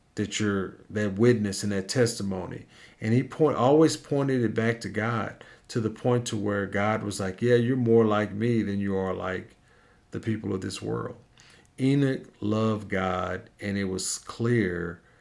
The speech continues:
because of the place and the priority that he gave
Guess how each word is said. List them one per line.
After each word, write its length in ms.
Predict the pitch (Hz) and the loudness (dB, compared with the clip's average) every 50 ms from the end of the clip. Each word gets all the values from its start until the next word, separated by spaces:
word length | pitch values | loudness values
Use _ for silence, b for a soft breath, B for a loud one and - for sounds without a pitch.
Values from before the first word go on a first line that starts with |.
| b b b b _ _ | b b b b _ _
because 360 | - 107 - - 107 101 95 | -10 -4 -2 -2 -2 0 -2
of 100 | 95 85 | -4 -6
the 80 | - | -8
place 480 | 90 - - - 135 123 120 120 117 - | -10 -10 -4 0 4 4 4 4 4 2
and 160 | 123 113 104 | 0 -2 -2
the 80 | 98 90 | -4 -6
priority 1000 | - - - 92 92 95 113 135 151 147 131 113 92 95 92 90 90 90 90 b b b b b b b b b b | -8 -8 -8 -6 -2 2 4 6 8 8 8 6 6 2 -2 -6 -8 -12 -14 b b b b b b b b b b
that 140 | - 98 98 | -8 -4 -2
he 140 | 104 104 104 | -2 -2 -2
gave 720 | 95 98 104 101 101 101 101 98 98 98 98 98 101 - | 0 0 0 0 0 0 0 0 -2 -2 -4 -6 -10 -14